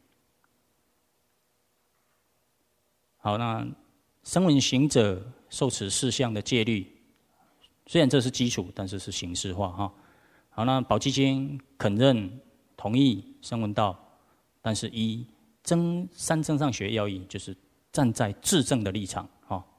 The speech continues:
自证净心的立场来谈，哈。好，下面的引文，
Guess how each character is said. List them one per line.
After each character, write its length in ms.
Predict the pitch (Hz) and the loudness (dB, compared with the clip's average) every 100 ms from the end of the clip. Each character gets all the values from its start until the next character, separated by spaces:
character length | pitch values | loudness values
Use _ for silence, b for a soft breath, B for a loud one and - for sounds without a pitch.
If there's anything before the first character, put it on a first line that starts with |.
| _ - | _ -10
自 120 | 120 | -4
证 160 | 117 | -4
净 160 | 107 107 | -2 -4
心 140 | 107 | -4
的 80 | 98 | -6
立 100 | 95 | -6
场 180 | 92 87 _ _ _ _ _ _ _ _ _ _ - | -8 -12 _ _ _ _ _ _ _ _ _ _ -12
来 220 | 85 87 - | -10 -10 -8
谈， 200 | 165 80 85 | -8 -8 -12
哈。 200 | - 90 - _ _ | -10 -10 -12 _ _
好， 160 | 92 | -10
下 160 | 90 113 | -4 -2
面 100 | 107 | -2
的 60 | |
引 220 | 117 95 92 | -2 -4 -2
文， 340 | 95 104 | -4 -6